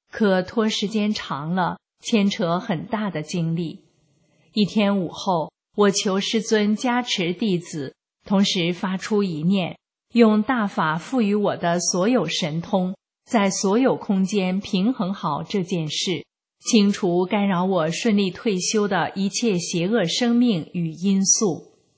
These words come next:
发了半个多小时的正念后，手机突然响了，让我去办理退休手续。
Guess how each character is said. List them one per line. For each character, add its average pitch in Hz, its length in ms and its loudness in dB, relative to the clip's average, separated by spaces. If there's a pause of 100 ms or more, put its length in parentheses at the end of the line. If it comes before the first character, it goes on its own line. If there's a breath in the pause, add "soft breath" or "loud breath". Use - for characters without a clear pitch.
(540)
发 190 260 0
了 165 260 2
半 202 240 0
个 165 100 -2
多 214 160 0
小 175 260 -2
时 165 220 -4
的 175 160 -2
正 175 240 0
念 170 260 0
后， 156 500 -4 (260 soft breath)
手 190 260 2
机 214 340 0
突 214 200 -4
然 196 240 0
响 151 420 -4
了， 151 220 -6 (340)
让 202 180 4
我 165 140 2
去 180 380 0
办 180 260 0
理 160 160 -4
退 190 260 -2
休 208 280 0
手 - 320 -4
续。 - 340 -2